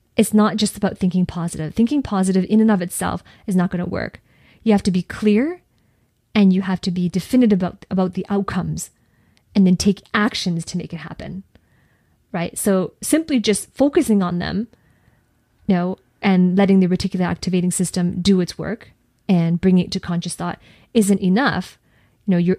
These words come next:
energy has to flow there, and you have to, you have to take consistent actions every day towards the outcome that you're focusing on. So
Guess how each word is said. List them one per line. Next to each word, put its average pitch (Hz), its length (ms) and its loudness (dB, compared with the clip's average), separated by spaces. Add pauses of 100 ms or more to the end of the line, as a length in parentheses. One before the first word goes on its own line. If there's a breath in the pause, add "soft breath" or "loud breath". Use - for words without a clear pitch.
energy 226 340 4
has 185 220 -4
to 185 100 -6
flow 175 240 -8
there, 170 300 -8
and 180 120 2
you 180 80 -2
have 185 260 -4
to, - 140 -8 (320 soft breath)
you 190 120 2
have 180 140 0
to 180 80 -4
take - 380 -2
consistent 190 540 2
actions 170 380 -2
every 175 220 -4
day 170 200 -4
towards 180 520 -2
the 175 220 -4
outcome 175 320 -4
that - 180 -6
you're 175 60 -6
focusing - 460 -12
on. 160 240 -8 (1300 loud breath)
So 247 360 2